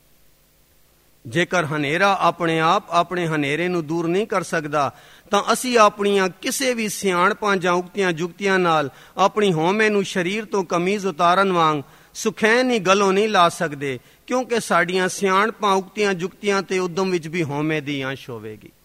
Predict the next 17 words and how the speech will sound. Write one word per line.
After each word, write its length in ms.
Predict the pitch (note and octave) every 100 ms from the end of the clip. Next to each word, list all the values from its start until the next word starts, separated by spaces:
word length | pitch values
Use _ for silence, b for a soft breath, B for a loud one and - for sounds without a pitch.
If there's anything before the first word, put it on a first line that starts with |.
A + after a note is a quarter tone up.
| _ _ _ _ _ -
ਇਹ 80 | C#3+
ਬੜਾ 300 | C3 F3 F#3
ਜ਼ਰੂਰੀ 420 | E3 E3 F3 F#3
ਨੁਕਤਾ 420 | F3+ F3 - E3
ਹੈ। 160 | D#3 - _ _ _ b b b b b _
ਹਉਮੈ 300 | D#3 E3 B3
ਨੂੰ 220 | C4+ B3+ F3
ਦੂਰ 240 | G#3+ A#3+
ਕਰਨਾ 380 | A#3 G#3+ G#3+ A3
ਕੋਈ 260 | G#3+ F#3+ D#3+ F3
ਮਾਮੂਲੀ 580 | E3 E3+ E3 F3 A3 A#3
ਸੌਖੀ 420 | - F#3+ F#3 A3+
ਗੱਲ 240 | F#3 E3 D3+
ਨਹੀਂ 240 | E3 F3
ਹੈ 200 | C3 B2+ - _ _ _ _ _ _ _ -
ਕਿ 120 | E3
ਜਿਵੇਂ 580 | D#3+ F#3+ G3 - F3+